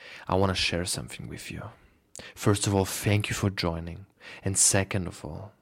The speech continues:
this podcast is not to scratch the surface. This podcast is to dive into the most fundamental, spiritual, raw truths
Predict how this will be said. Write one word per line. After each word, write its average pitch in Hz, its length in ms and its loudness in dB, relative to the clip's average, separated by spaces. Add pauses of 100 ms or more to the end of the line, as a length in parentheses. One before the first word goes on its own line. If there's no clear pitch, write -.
(680)
this 113 240 8
podcast - 800 0 (100)
is 117 240 6
not 110 680 6 (220)
to 113 100 2
scratch - 580 4
the 98 80 2
surface. - 880 -4 (400)
This 110 240 8
podcast - 840 0
is 110 200 2
to 95 340 -2
dive 117 540 4
into 101 360 0
the 90 140 2
most 98 640 0 (180)
fundamental, 107 1300 2 (200)
spiritual, 123 1000 6 (160)
raw 95 560 6 (340)
truths - 800 4